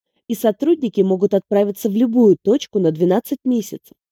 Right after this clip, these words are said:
чтобы перенять опыт заграничных коллег. Точно так же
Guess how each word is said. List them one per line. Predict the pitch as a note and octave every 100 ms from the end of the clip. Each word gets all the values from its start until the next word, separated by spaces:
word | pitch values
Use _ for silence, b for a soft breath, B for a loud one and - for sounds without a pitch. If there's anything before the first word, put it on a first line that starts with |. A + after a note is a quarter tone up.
| _ _
чтобы | - A3 G#3
перенять | G3 B3 C4 B3+ G#3+ -
опыт | - B3+ C4 E3+
заграничных | E3+ E3+ E3+ G3+ - B3 -
коллег. | B3 A3 E3 _ _ _ _ _ _ -
Точно | A#3+ - A#3+
так | A3 D4 -
же | G3+